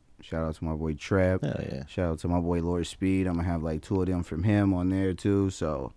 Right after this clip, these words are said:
Speaker 2: So you open for collabos and shit like that, huh?
Speaker 1: Oh, yeah, definitely.
Speaker 2: So
Speaker 1: I'm
Speaker 2: where
Speaker 1: all
Speaker 2: can
Speaker 1: about
Speaker 2: they,
Speaker 1: that.
Speaker 2: where can they holler? Like, where's your main spot? Like, where's the best spot for them to hit you?
Speaker 1: Facebook.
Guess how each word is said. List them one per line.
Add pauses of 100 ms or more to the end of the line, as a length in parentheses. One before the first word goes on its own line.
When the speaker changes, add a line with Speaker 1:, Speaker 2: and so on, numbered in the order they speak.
(160)
Speaker 2:
So
you
open
for
collabos
and
shit
like
that,
huh?
Speaker 1:
Oh,
yeah,
definitely.
Speaker 2:
So
Speaker 1:
I'm
Speaker 2:
where
Speaker 1:
all
Speaker 2:
can
Speaker 1:
about
Speaker 2:
they,
Speaker 1:
that.
Speaker 2:
where
can
they
holler?
Like,
where's
your
main
spot?
Like,
where's
the
best
spot
for
them
to
hit
you?
Speaker 1:
Facebook.